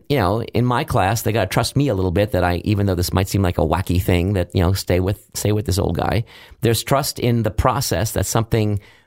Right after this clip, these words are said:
will eventually become a practice of how they think. But the most important element is the trust in themselves, that they might not know where they're going intellectually, working on a paper, working on a lab report, or just where they're going in terms of their life. They might not know exactly,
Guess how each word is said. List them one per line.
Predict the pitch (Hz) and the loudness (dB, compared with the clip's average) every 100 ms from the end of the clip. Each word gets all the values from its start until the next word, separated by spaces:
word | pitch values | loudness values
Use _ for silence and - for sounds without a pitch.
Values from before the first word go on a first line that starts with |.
| - | -2
will | 107 110 | 0 0
eventually | 107 113 123 104 104 | 0 -2 -2 -2 0
become | 92 95 123 110 107 | -2 0 2 2 2
a | 92 | 0
practice | - 101 104 - 104 | 0 0 2 0 0
of | 95 | 2
how | 92 95 | 2 2
they | 95 | 0
think. | 98 87 98 - - - - | 0 0 -2 -6 -20 -8 -2
But | 120 | 0
the | 127 | 2
most | 139 135 | 0 -2
important | 127 107 185 269 123 | -2 -2 0 0 0
element | 85 85 117 | 2 2 0
is | 127 107 | -2 -2
the | 127 | -2
trust | - 156 - | 0 -2 0
in | 117 143 | -2 0
themselves, | 131 131 - 87 62 - - - - - | 0 0 0 -2 -2 -8 -10 -10 -8 -2
that | 160 135 | 0 0
they | 202 | 0
might | 247 208 170 | 0 0 0
not | 180 151 | 0 0
know | 160 143 131 123 117 - _ _ _ - | 0 2 2 2 0 -6 _ _ _ 0
where | 127 151 | 2 2
they're | 139 135 | 2 0
going | 110 123 104 80 | 2 2 0 -2
intellectually, | 123 - 120 123 - 87 76 | -2 0 0 -2 -2 -2 0
working | 87 131 123 | 0 -2 0
on | 127 | -2
a | 110 | 0
paper, | - 113 - | 2 2 0
working | 90 117 117 120 | 0 0 -2 0
on | |
a | 107 | 0
lab | 107 113 107 | 0 0 0
report, | 104 - 87 76 - | -2 0 0 0 0
or | 104 | 0
just | 101 123 - | 0 -2 -2
where | 104 117 | 0 0
they're | 113 110 | 0 0
going | 101 107 107 | 0 0 0
in | 92 | 0
terms | 110 92 | 0 0
of | |
their | 104 101 | 0 2
life. | 165 143 101 | 0 0 -2
They | 131 | -2
might | 220 190 | -2 -2
not | 160 | 0
know | 156 | -2
exactly, | 110 135 - 107 85 | 0 0 0 -2 -2